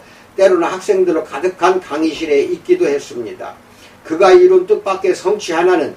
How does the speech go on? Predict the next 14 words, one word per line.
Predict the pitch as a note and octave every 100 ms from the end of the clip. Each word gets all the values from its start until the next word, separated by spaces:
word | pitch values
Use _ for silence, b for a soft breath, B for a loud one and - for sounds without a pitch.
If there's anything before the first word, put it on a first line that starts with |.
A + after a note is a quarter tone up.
| b b -
신학박사 | - G3+ G3 - - F3
학위를 | D#3+ E3 D3+
받고 | C#3+ D3 C#3+
존경받는 | B2+ C#3 D#3 E3 D3+ D3 C3+
대학 | B2 D3 C#3+
교수가 | C#3 D3 D#3 C#3+ C#3
된 | C3+ F#3+ G3+ - _ C#3
일이었습니다. | F3 E3+ D#3+ C#3 - G#2+ F#2 - - - _ _ _ _ _ _ - - - _ - - - _ - - _ b b b b _
두려움과 | - F#3+ G3+ G#3+ G3+ F3+
혼돈의 | F3+ G#3 G3+ F#3+ F3
젊은 | - D3 F3 F3
시절을 | D#3+ F3 F3 D3+
거친 | C3+ C#3+ - C#3+
후 | E3 C3+